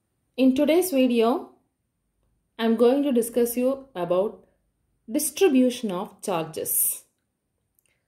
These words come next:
Distribution of charges in a conductor. Electric charges contained in a material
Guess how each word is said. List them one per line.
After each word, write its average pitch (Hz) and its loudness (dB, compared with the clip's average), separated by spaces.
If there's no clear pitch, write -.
Distribution 277 0
of 277 -4
charges 202 -4
in 180 -8
a 226 -4
conductor. 165 -6
Electric 330 0
charges 269 -2
contained 262 2
in 220 0
a 226 2
material 208 -4